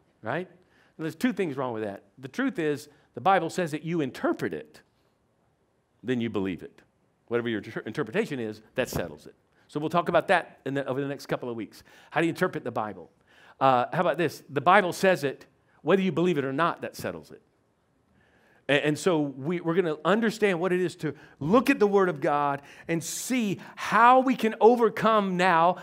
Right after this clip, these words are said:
the authority. Think about it. If you take, I was talking to our students yesterday about this, if you take the authority of God's Word out from your life,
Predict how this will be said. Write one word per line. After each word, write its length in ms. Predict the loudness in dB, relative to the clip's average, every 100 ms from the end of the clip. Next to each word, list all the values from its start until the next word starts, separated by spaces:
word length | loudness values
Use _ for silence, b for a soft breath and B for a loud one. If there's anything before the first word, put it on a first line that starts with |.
| B
the 160 | 2 4
authority. 520 | 4 2 4 4 0
Think 200 | -2 -2
about 240 | 2 2
it. 60 | 0
If 140 | -2 -4
you 120 | -6
take, 400 | -2 0 0 -4
I 20 |
was 60 | -8
talking 220 | -6 -2
to 60 | -4
our 60 |
students 340 | -2 -4 -6 -4
yesterday 300 | -6 -4 -2
about 200 | -2 -4
this, 140 | -6 -10 B
if 80 | -4
you 80 | -2
take 260 | 4 4 4
the 120 | -2
authority 380 | 0 2 2 2
of 80 |
God's 280 | 2 0 0
Word 280 | -2 -2 -2 4
out 360 | 4 4 0
from 400 | -4 -2 -2 -4 -12 B B
your 200 | 4 8
life, 560 | 8 8 6 -2 -12